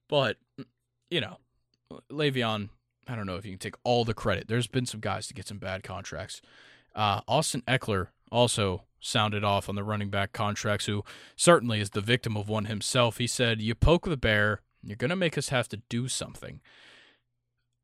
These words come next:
The problem is, what can you do? Look, the owners and the G Ms are the guys that get you your job.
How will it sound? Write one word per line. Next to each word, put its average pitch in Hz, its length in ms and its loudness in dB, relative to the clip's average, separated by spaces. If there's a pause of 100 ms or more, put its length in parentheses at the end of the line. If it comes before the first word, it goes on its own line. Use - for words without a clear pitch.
(520)
The 151 100 -10
problem 196 600 6
is, 110 180 -4
what 104 340 -2
can 202 160 0
you 123 160 0 (120)
do? 226 380 -2 (560)
Look, - 200 -2
the 113 160 4
owners 175 400 0
and 147 120 -2
the 127 40 0
G 151 260 0
Ms 190 240 2
are 117 40 -2
the 113 80 -2
guys 135 300 4
that 120 100 -4
get 147 180 0
you 120 80 0
your 98 100 -2
job. 113 460 -2